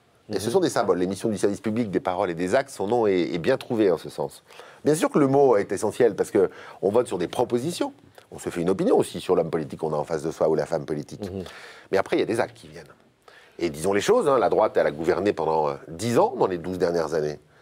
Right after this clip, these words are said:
Speaker 1: Et il y a, comme je vous l'ai dit, huit millions de pauvres, cinq millions de chômeurs et beaucoup de défaillances
Speaker 2: Donc là, là aussi, il y a eu
Speaker 1: partout.
Speaker 2: des trous dans la raquette, hein.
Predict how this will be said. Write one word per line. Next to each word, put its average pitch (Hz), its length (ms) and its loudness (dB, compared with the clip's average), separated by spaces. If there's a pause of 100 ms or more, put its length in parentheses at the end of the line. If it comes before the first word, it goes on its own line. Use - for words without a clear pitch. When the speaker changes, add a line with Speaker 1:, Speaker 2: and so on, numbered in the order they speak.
(240)
Speaker 1:
Et 92 100 4
il 101 40 4
y 110 60 8
a, 117 80 6
comme 98 160 -4
je 80 40 -12
vous 82 80 -8
l'ai 85 120 0
dit, 87 140 -2
huit 123 180 2
millions 92 240 -2
de 85 60 -4
pauvres, 135 220 2
cinq - 200 -10
millions 95 240 -2
de 92 40 -6
chômeurs 127 380 2 (400)
et 98 80 -2
beaucoup 104 320 -2
de 92 320 4 (500)
défaillances 131 380 2
Speaker 2:
Donc 131 80 4 (220)
là, 131 60 0
là 131 60 2
aussi, 127 220 0
il 139 60 0
y - 20 -2
a 131 40 4
eu - 20 2
Speaker 1:
partout. 120 100 2
Speaker 2:
des 113 80 2
trous 113 160 -2
dans 117 100 0
la 107 60 0
raquette, 101 380 -4
hein. - 20 -16